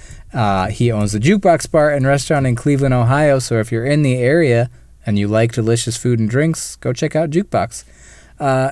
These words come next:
Alex says, When Evil Lurks is an Argentine horror film written and directed by Damien Rugna about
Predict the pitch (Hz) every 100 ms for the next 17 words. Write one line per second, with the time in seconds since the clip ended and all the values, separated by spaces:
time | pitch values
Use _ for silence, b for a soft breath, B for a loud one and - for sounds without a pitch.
0 | - 156 185 170 - 175 131 147 185 190
1 | 175 156 185 180 - 135 127 - 143 160
2 | 160 - 165 135 160 156 139 165 156 156
3 | b b 175 226 185 165 151 147 160 135
4 | 117 120 123 131 160 160 143 123 143 151
5 | 151 - 117 113 117